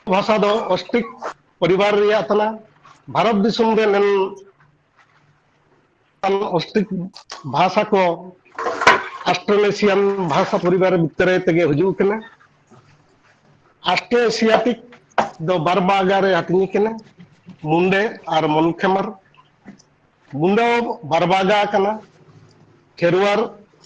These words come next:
ᱟᱨ ᱚᱸᱰᱮ ᱮᱴᱟᱜ ᱛᱮᱭᱟᱜ। ᱠᱷᱮᱨᱣᱟᱲ ᱵᱷᱤᱛᱨᱤ ᱨᱮ ᱢᱩᱱᱰᱟᱨᱤ, ᱥᱟᱱᱛᱟᱲᱤ,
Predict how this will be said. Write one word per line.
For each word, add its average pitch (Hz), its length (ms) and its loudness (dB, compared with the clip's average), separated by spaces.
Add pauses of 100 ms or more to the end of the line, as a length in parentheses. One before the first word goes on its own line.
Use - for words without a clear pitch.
(840)
ᱟᱨ 170 220 0 (760)
ᱚᱸᱰᱮ 170 260 0
ᱮᱴᱟᱜ 170 320 0
ᱛᱮᱭᱟᱜ। 127 260 -8 (920)
ᱠᱷᱮᱨᱣᱟᱲ - 440 6
ᱵᱷᱤᱛᱨᱤ 226 320 4
ᱨᱮ 214 120 0 (120)
ᱢᱩᱱᱰᱟᱨᱤ, 190 480 0 (540)
ᱥᱟᱱᱛᱟᱲᱤ, 196 480 0